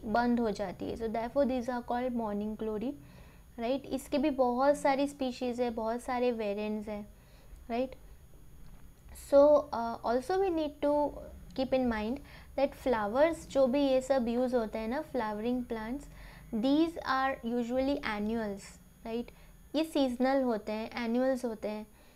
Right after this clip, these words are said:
maybe एक साल रहेगा, maybe सिक्स मंथ्स रहेंगे। So you have to keep on changing, these are actually kept on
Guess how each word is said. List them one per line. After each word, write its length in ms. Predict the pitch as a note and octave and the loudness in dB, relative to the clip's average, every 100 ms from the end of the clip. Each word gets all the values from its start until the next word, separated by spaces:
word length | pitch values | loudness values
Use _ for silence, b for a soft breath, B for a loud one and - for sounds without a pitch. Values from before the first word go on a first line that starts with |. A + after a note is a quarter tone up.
| B - | B -2
maybe 300 | B3 A#3+ C#4 | 0 2 2
एक 220 | C4 C4+ | 2 0
साल 260 | - C#4 C4 | 2 2 2
रहेगा, 760 | B3+ A#3 A#3+ A3+ A3+ A#3 A#3 - A#3 | -2 -2 -2 -2 -4 -4 -10 -10 -4
maybe 320 | A3+ G#3+ B3 | -4 -2 -2
सिक्स 320 | B3 B3+ - | -2 -6 -4
मंथ्स 340 | A#3 A3+ A#3+ B3+ | -4 -2 -4 -6
रहेंगे। 600 | A#3 A3 G#3+ G#3+ G#3+ A#3 B B - - | -6 -4 -4 -4 -8 -12 B B -10 6
So 100 | D4+ | 6
you 160 | D4 | 6
have 220 | C#4+ C#4 C#4 D4+ | 4 2 0 0
to 260 | D#4 D4 - - - C4+ | 0 0 -6 -18 -4 0
keep 160 | C#4 | 2
on 260 | C#4+ C#4 C4+ | 2 0 0
changing, 540 | C4 A#3+ A#3 A#3 A3 | 0 0 0 0 0
these 220 | A3+ A#3+ | -2 0
are 160 | B3 A#3+ | 0 -2
actually 500 | A3+ - B3+ B3 C4+ - - - | -4 -2 -2 0 -2 -6 -10 -4
kept 240 | A#3+ A#3+ | -4 -2
on 220 | B3+ B3+ | -2 0